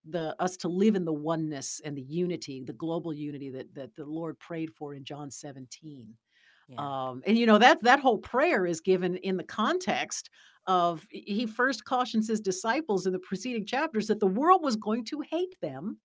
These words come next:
Speaker 1: as it hated him. And so
Speaker 2: Yeah.
Speaker 1: his whole, that whole prayer of unity is framed by reflection on the enmity between him and the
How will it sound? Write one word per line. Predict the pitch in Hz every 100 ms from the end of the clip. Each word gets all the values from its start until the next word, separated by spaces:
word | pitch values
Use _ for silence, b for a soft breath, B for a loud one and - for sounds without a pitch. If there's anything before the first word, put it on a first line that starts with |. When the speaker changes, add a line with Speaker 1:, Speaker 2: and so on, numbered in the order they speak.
| _ _ _ _ _ _
Speaker 1:
as | 190 185
it | 196
hated | 202 208 202
him. | 214 349 427 127 - _ _ _ _ B B B
And | 214
so | 214 226
Speaker 2:
Yeah. | 214
Speaker 1:
his | 285
whole, | - 277
that | 240 269
whole | 294 320
prayer | 320 - 247 330 214
of | 160 156
unity | 165 214 226 160
is | 156 143 b b _
framed | - 208 208 202
by | 180
reflection | 156 151 _ 175 165 - 165
on | 151
the | 147 _
enmity | 156 165 160 - - - _ _ _
between | - - 165 151 - -
him | 180 170
and | 160
the | 156